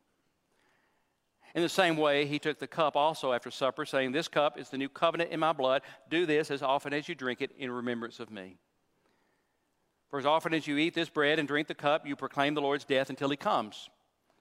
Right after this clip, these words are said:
Therefore, whoever eats the bread or drinks the cup of the Lord in an unworthy manner shall be guilty of the body and the blood of the Lord. But let a man examine himself,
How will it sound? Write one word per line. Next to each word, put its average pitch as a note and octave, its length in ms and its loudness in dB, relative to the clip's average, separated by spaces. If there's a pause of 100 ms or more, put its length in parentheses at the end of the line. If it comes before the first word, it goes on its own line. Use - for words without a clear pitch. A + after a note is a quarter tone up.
(560)
Therefore, C3+ 440 0 (300)
whoever E3 500 0
eats F3 360 -4
the F#3 80 -4
bread C#3+ 340 0
or C3+ 100 -4
drinks D#3+ 280 -2
the D#3+ 100 -10
cup D#3 220 0
of - 20 -8
the D3 80 0
Lord D3 300 0
in D3 120 0
an C#3 220 0
unworthy F#3 540 2
manner C#3 480 0
shall C#3+ 160 0
be C3 100 -2
guilty E3 360 -2
of E3 60 -4
the C3+ 80 2
body C#3+ 280 4
and D3+ 60 -2
the C#3 60 -4
blood C3+ 160 2
of C#3 60 -2
the D3+ 80 -2
Lord. E3+ 340 0 (1120)
But - 100 -14 (140)
let D3 180 2
a G3 40 0
man D#3+ 460 2 (180)
examine D3 460 2
himself, D#3 580 0